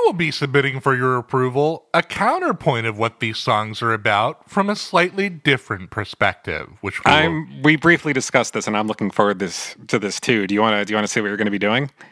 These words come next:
Speaker 1: No, I'll just hold it for when I, when
Speaker 2: Okay.
Speaker 1: we get there.
Speaker 2: I had a, I had a really good time, like, digging into the lyrics and doing this, too. Uh,
Speaker 1: Me
Speaker 2: like,
Speaker 1: too.
Speaker 2: when
Speaker 1: I
Speaker 2: I
Speaker 1: do
Speaker 2: was done,
Speaker 1: too.
Speaker 2: I was pretty surprised to find out how many of these songs felt like they actually provided what seemed like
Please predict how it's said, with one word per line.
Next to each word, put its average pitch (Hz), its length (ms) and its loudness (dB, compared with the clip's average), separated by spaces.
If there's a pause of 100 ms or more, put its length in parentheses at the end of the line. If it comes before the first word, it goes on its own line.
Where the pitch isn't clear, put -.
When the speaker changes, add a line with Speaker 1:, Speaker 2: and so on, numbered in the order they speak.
(260)
Speaker 1:
No, 160 340 4
I'll 135 160 2
just 135 260 -6
hold 123 260 -2
it 101 160 -6
for 120 160 -2
when 104 100 2
I, 107 60 2
when 101 140 2
Speaker 2:
Okay. 107 200 2
Speaker 1:
we 107 80 -2
get 101 160 -4 (120)
there. 92 260 -6 (100)
Speaker 2:
I 165 120 6
had 254 160 4
a, 170 100 4
I 185 60 6
had 233 100 4
a 214 40 4
really 170 260 4
good 143 160 2
time, 127 540 2
like, 120 180 4
digging 120 260 2
into 110 160 0
the 113 80 -4
lyrics 107 340 2
and 98 120 -2
doing 107 260 4
this, 92 220 -4
too. 101 520 -4
Uh, 110 220 2
Speaker 1:
Me - 160 0
Speaker 2:
like, 214 180 2
Speaker 1:
too. 135 240 2 (180)
Speaker 2:
when 147 120 6
Speaker 1:
I 165 40 6
Speaker 2:
I - 20 6
Speaker 1:
do 180 40 6
Speaker 2:
was 156 120 0
done, 180 180 4
Speaker 1:
too. 180 60 6
Speaker 2:
I 165 40 6
was 143 140 0
pretty 277 260 2
surprised 190 500 2
to 160 60 -4
find 160 260 4
out 160 200 4
how 139 180 2
many 135 220 0
of 131 40 -2
these 123 160 -4
songs 120 440 0 (260)
felt 139 300 2
like 123 200 -2
they 120 140 2
actually 110 400 0
provided 104 720 0
what 101 300 -6
seemed 107 340 -2
like 98 300 -2